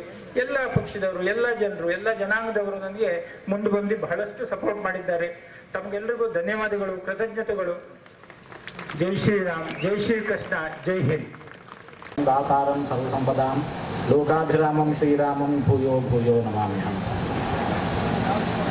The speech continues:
Speaker 2: ಪ್ರತಿ ವರ್ಷ ರಾಮನವಮಿಯ ಉತ್ಸವ ಒಂದಿದ್ರೆ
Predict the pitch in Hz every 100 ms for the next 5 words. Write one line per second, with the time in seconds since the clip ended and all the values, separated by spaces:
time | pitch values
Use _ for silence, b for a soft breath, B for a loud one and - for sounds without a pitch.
0 | - 113 113 - - - - - - -
1 | - - 160 202 185 160 - - - -
2 | - - - - - - - - - -
3 | 160 247 233 233 226 214 190 180 208 202
4 | 175 - - - 165 214 226 180 - 170
5 | 180 -